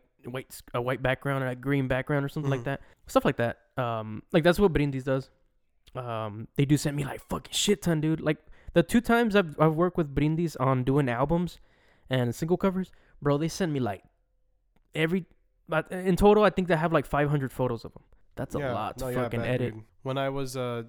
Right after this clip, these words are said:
Speaker 2: like, barely doing, like, my little photography shit, like, on, for Instagram, nothing, like, crazy, like, nothing for agency, but just, like, for fun,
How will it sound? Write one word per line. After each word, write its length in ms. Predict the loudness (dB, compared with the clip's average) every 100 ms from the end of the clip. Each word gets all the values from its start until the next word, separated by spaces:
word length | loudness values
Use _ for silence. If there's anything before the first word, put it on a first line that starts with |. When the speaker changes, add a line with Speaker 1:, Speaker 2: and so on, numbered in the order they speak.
| -10
Speaker 2:
like, 220 | -10 -10 _ _
barely 280 | -8 -6 -6
doing, 240 | -6 -6
like, 120 | -6 -6
my 80 |
little 200 | -8 -8
photography 580 | -8 -8 -6 -6 -8 -10
shit, 360 | -8 -8 -8 -10
like, 240 | -14 -12
on, 260 | -12 -12 -12
for 180 | -12 -10
Instagram, 460 | -12 -14 -14 -12
nothing, 200 | -12 -10
like, 160 | -10 -6
crazy, 360 | -4 -4 -6 -10
like, 140 | -12
nothing 140 | -14 -14
for 100 | -14
agency, 360 | -12 -14 -14
but 120 | -12
just, 220 | -12 -12 -16
like, 140 | -16
for 100 | -16
fun, 340 | -12 -10 -10